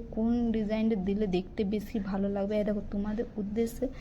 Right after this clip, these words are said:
আমি নানা রকমভাবে দেখিয়ে দিচ্ছি। দেখো, এখানে অনেক অপশন আছে, তোমরা ট্রাই করে নেবে, একটার পর একটা ট্রাই করে নিলেই তোমরা বুঝতে পেরে যাবে। দেখো, আমি তোমাদেরকে দেখিয়ে দিচ্ছি, আর আমিও দেখে নিচ্ছি যে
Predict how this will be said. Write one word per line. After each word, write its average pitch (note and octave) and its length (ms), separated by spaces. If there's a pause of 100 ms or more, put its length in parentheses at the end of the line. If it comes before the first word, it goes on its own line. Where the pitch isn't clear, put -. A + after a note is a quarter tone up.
(720)
আমি A3+ 220
নানা G#3+ 320
রকমভাবে A3+ 1040
দেখিয়ে G3+ 460
দিচ্ছি। G#3 360
দেখো, G#3+ 320
এখানে C#4+ 200 (100)
অনেক B3 340
অপশন G#3 320
আছে, G3 200
তোমরা B3 300 (120)
ট্রাই G#3 320
করে G#3+ 220
নেবে, G#3 360 (500)
একটার A3 360
পর A3 180
একটা G#3 520 (120)
ট্রাই G#3+ 300
করে A3 200
নিলেই A#3+ 280
তোমরা A3+ 240
বুঝতে G3+ 380
পেরে G3 220
যাবে। G3+ 380 (520)
দেখো, G#3+ 280
আমি B3 120
তোমাদেরকে A3 540
দেখিয়ে G#3 460
দিচ্ছি, G#3 360
আর G#3+ 100
আমিও G3+ 340
দেখে A3+ 300
নিচ্ছি A3 400
যে G#3+ 120